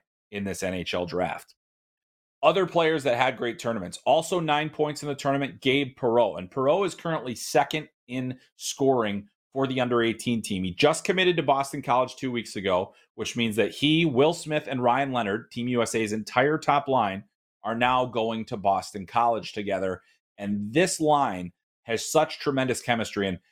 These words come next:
as great as Will Smith thinks the game,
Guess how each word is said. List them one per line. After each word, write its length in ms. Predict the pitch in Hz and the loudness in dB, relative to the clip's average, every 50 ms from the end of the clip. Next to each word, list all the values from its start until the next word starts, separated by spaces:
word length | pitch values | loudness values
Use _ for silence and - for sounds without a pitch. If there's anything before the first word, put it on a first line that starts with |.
| _ _ _ _ - | _ _ _ _ -2
as 220 | 131 127 117 113 | 0 0 0 0
great 480 | 113 98 - 113 117 139 165 190 180 - - | -4 -4 -2 2 4 4 4 4 0 0 -2
as 160 | 156 147 117 | -2 -2 -2
Will 240 | 110 107 127 135 120 | -2 0 0 0 0
Smith 440 | - - - 131 147 185 190 - - | 0 -4 -4 -2 0 -2 -2 -2 -4
thinks 280 | - 131 107 98 - - | -4 -4 -4 -4 -6 -6
the 100 | 101 95 | -6 -4
game, 400 | 87 92 90 90 85 82 - | -4 -4 -4 -4 -6 -8 -12